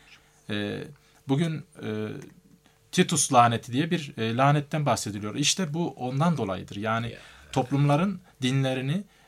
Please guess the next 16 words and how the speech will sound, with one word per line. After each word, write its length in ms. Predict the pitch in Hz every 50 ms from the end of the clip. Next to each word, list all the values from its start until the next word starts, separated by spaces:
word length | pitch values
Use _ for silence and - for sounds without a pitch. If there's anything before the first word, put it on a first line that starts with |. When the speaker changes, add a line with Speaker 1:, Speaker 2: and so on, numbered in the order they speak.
| _ -
Speaker 1:
ve, 320 | 107 120 131 143 139 - - - 110
e, 80 | 110 107 107 107 107 104 104 104 104 101 101 104 104 101 - - 117 -
her 220 | - 156 160 160
türlü 240 | - 143 131 127 123
kültürel 460 | - - 117 - - 147 165 175 156
varlıklarını, 560 | 131 127 120 120 123 120 - 127 123 127 135 135
e, 260 | 123 113 110 110 110 107 104 104 104 104 101 - - - _ _ _ _ - 120
yok 220 | 127 175 175 -
edecek 400 | 156 123 110 104 101 101 - -
derecede 460 | - - 101 98 92 101 90 95 - - _ _ _ _ _ _ -
yapılan 380 | - 127 127 - 147 160 180 165
işler, 540 | - 117 - - - 143 120 - - - - _ _ _ _
e, 40 | 120
anlamında, 800 | 107 104 101 98 104 110 110 107 104 101 101 98 92 104 101 - - -
e, 180 | 101 98 98
söyleniyor. 560 | 95 - - 120 107 98 104 107 135 190 233